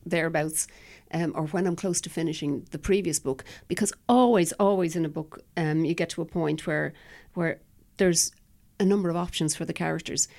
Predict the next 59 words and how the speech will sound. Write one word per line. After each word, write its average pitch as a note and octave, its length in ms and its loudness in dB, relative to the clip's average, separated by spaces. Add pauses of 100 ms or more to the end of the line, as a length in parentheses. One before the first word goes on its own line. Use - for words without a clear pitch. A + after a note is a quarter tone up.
(260)
and F3 320 4
you F#3 220 2
know G#3 320 4
that E3 260 0
one F3+ 260 0
option D#3+ 520 0 (400)
is E3 120 0
not F#3+ 160 0
gonna E3+ 160 0
work E3 220 -4
for E3+ 100 -6
them, D#3+ 280 -2
but - 120 -10
you D#3 60 -8
think, F#3 260 -8
"Gosh, A#3 440 -8
you G3 80 -2
know, F#3 220 -2 (120)
this A#3+ 140 -2
is - 60 -2
an G#3 100 0
interesting F#3 440 -2
situation E3+ 460 -4
I F#3+ 60 0
could F3+ 180 -6
put G3 140 -2
somebody F3 280 0
else F3+ 220 2
in." B2 220 -2 (580)
And, F3+ 320 4
and F#3+ 180 4
it F#3 200 0
percolates F3 580 -2
away E3 240 0
at D#3+ 80 -4
the - 60 -6
back E3 180 -6
of - 60 -14
your D#3 140 -2
head, D#3+ 260 -2
and D#3+ 120 0
then E3 300 0
maybe F3 220 2
you D#3+ 80 0
say D#3+ 180 -4
to D#3 140 -10
yourself, F3 240 -6
"Yeah, E4+ 240 -2
do - 120 -6
you A#3+ 80 0
know, G#3+ 280 0 (320)
that - 160 -6
will A#3+ 100 -2
go D#3+ 240 -2
for D3+ 160 -8
the D3+ 100 -2
next D3 260 -4
book." E3 180 -6
And, E3+ 160 -2